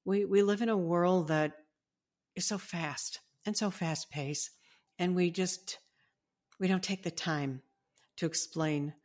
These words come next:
the things that we learned, the things that were important to us. And then someday when we're gone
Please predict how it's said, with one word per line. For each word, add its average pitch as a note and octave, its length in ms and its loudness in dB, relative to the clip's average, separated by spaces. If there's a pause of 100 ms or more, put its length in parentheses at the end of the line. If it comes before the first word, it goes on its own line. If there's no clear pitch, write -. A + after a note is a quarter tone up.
(260)
the D3 40 -10
things D3+ 300 -2
that - 160 -4
we D3 140 -2
learned, C#3 440 -4 (680)
the C#3 160 -4
things D#3+ 300 0
that D#3 160 0
were D3+ 200 -4
important D3 580 -6
to D#3+ 180 -8
us. C#3+ 280 -10 (800)
And F#3+ 160 0
then F#3 120 2
someday E3+ 340 2
when E3 220 0
we're C#3+ 220 -2
gone F3 520 -4